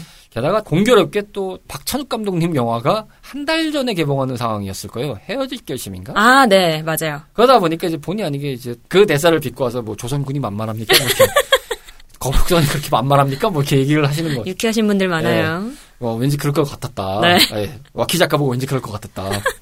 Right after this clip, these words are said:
Speaker 1: <laughs> 뭐 그런 얘기를 하시는데 정말 잘 표현하신 것 같았어요. 의외로 저는 기대를 안 했거든요.
Speaker 2: 네.
Speaker 1: 최민식 배우님이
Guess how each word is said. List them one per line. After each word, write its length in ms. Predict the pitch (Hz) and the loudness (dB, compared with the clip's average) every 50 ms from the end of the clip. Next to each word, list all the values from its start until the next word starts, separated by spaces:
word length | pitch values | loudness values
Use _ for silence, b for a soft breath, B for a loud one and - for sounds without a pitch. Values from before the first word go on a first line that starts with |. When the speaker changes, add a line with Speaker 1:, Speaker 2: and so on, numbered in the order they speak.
| - | -18
Speaker 1:
<laughs> 400 | - - - - - - - - | -20 -20 -20 -20 -20 -20 -20 -16
뭐 80 | - 117 | -14 -8
그런 200 | - 127 120 117 | -4 -4 -2 -2
얘기를 180 | 107 104 117 123 | -2 -2 -4 -4
하시는데 460 | 127 120 120 107 104 123 143 127 - - - _ | -4 -6 -8 -8 -4 -4 -4 -4 -4 -8 -12 _
정말 420 | - 170 185 226 247 262 247 214 | -2 0 2 4 6 6 6 4
잘 220 | - - 160 185 175 | 4 2 0 0 2
표현하신 420 | - 233 226 233 185 147 185 175 | 2 4 4 4 2 2 0 0
것 80 | 156 123 | 0 0
같았어요. 380 | 123 - 127 - 135 127 123 131 | 0 -2 -2 0 0 2 4 4
의외로 440 | 151 190 226 240 254 240 233 233 220 | 6 6 6 6 6 6 6 6 4
저는 200 | 170 170 165 156 | 2 0 -2 -2
기대를 380 | - - 151 190 262 240 226 | -4 -4 2 2 4 4 4
안 180 | 147 104 117 143 | 2 2 2 0
했거든요. 500 | 160 151 151 139 107 107 95 95 107 131 | -2 0 0 -2 -2 -2 -6 -6 -6 -4
Speaker 2:
네. 380 | 185 190 185 180 170 160 165 - - - | -2 -2 -2 -2 -2 -4 -6 -10 -16 -18
Speaker 1:
최민식 480 | - - 240 285 330 302 294 294 247 - | -4 -2 0 2 2 2 2 0 -2 -2
배우님이 720 | 196 170 147 135 120 117 117 120 151 190 180 117 95 90 | 0 0 0 0 0 -2 -2 -2 -2 -2 -2 -2 -4 -8